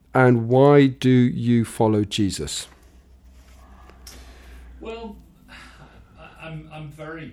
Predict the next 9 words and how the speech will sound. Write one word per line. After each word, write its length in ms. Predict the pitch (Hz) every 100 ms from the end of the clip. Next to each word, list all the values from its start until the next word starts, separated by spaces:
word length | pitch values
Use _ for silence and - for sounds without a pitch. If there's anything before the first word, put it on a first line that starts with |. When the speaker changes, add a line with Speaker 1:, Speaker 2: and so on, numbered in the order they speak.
| -
Speaker 2:
privileged 720 | - 135 147 107 90 - -
that 260 | 101 - 127
my 300 | 110 107 98 _ -
parents 680 | 117 107 101 _ - - _
were 220 | 120 113
both 520 | 98 113 113 110 _ _ _ 127
very 180 | 117 104
committed 300 | 113 104 -
Christians, 560 | - - - 123 131